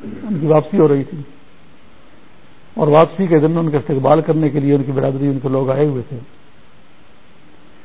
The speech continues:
تو جہاز سے پہلے کچھ سوٹڈ بوٹڈ نوجوان اترے، تو لوگوں کا خیال ہوا کہ یہ انگلینڈ سے انجینئرنگ پڑھ کے آئے ہوئے ہیں۔ اور کوئی سنت لباس میں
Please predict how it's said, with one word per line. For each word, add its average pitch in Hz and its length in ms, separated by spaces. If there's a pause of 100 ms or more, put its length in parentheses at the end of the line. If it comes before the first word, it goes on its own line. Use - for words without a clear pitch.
(420)
تو - 80
جہاز 139 300 (100)
سے 165 140
پہلے 170 340
کچھ 160 180
سوٹڈ 165 220
بوٹڈ 156 360 (160)
نوجوان 147 440
اترے، 143 280 (1400)
تو 156 80
لوگوں 156 300
کا 123 120
خیال 151 240
ہوا 147 200
کہ 143 140
یہ 139 300 (140)
انگلینڈ 139 440
سے 139 80
انجینئرنگ 135 340
پڑھ 135 240
کے 151 80
آئے 135 160
ہوئے 131 180
ہیں۔ 117 280 (1600)
اور 156 180
کوئی 262 260
سنت 170 260
لباس 151 400
میں 151 160